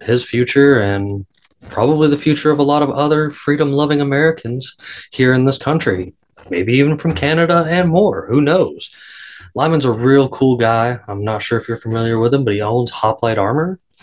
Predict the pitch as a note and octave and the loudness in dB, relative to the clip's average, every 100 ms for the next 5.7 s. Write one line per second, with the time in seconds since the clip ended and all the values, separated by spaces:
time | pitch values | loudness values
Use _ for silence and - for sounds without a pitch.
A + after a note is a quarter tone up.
0 | - - - - - G2 G2+ G2+ G2+ G2 | -18 -14 -14 -16 -8 -2 -2 -2 -4 -6
1 | G2+ G2+ G#2 G2 A2+ A#2 D#3 D3 E3 C#3+ | -6 -4 -4 -4 -6 -4 -2 0 0 0
2 | A#2+ E3 D3+ G2 F3 - C3+ F#2 F#2 E2+ | 0 2 2 2 0 0 -2 -2 -2 -4
3 | E2 E2+ A2+ A#2+ G2+ G2+ G2+ G#2+ - F#3 | -4 -4 -4 -6 -8 -8 -6 -6 0 0
4 | F3+ C3 C3+ C3 B2+ B2 B2 A#2+ A#2 B2 | 2 2 2 2 2 2 0 0 -4 -4
5 | B2 A#2+ A#2+ A2 B2 A#2+ | -2 -2 -4 -4 -2 -4